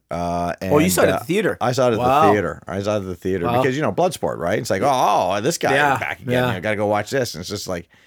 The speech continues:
Speaker 1: yeah, you know, you didn't go, it's not gonna win an Academy Award,
Speaker 2: No.
Speaker 1: right? There's, there's no doubt about that.
Speaker 2: Yeah.
Speaker 1: Uh, but, uh, uh, yeah, you know what? I, I, that's a pretty solid choice.
Speaker 2: Thank you.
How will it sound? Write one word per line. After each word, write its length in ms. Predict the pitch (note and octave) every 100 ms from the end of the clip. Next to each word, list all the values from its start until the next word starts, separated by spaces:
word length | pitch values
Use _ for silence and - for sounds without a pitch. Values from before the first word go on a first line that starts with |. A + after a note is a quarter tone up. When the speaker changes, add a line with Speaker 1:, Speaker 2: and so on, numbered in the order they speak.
| _ _ _ _ _ _ - E2 _ A2
Speaker 1:
yeah, 380 | B2 F2+ B1 G1+ -
you 240 | E2 A2 G2+
know, 120 | G2+
you 140 | A2
didn't 160 | C#3 D3+
go, 180 | D3 C3+
it's 400 | G#2 F#2 A#2 -
not 160 | D3+
gonna 140 | D3+ C#3+
win 140 | C#3
an 80 | C3
Academy 420 | A#2+ A2+ G2 G2
Award, 220 | F#2 D#2+
Speaker 2:
No. 140 | C#3+ D3 - - -
Speaker 1:
right? 140 | G2+ G#2
There's, 180 | G#2
there's 420 | - G2 G2 F#2+ E2+
no 240 | A2 A2+
doubt 260 | G#2+ G2+ F#2+
about 300 | F#2+ F2 -
that. 120 | A#2
Speaker 2:
Yeah. 200 | B2 F#2 - - - _
Speaker 1:
Uh, 460 | D#2 D#2 D2+ C#2+ D2
but, 420 | C#2+ F2+ E2+ -
uh, 360 | F#2 F#2 F#2 F2+ _ _ _ _ -
uh, 380 | F2 F2+ F2 E2+
yeah, 300 | - F4+ F4 -
you 100 | -
know 80 | F3
what? 100 | G3+
I, 100 | G#3+ -
I, 80 | B3
that's 180 | C4+
a 40 | -
pretty 180 | A3 G3+
solid 320 | - G#3+ G3
choice. 420 | F#3+ - G#2+ -
Speaker 2:
Thank 180 | C3+
you. 80 | A#2+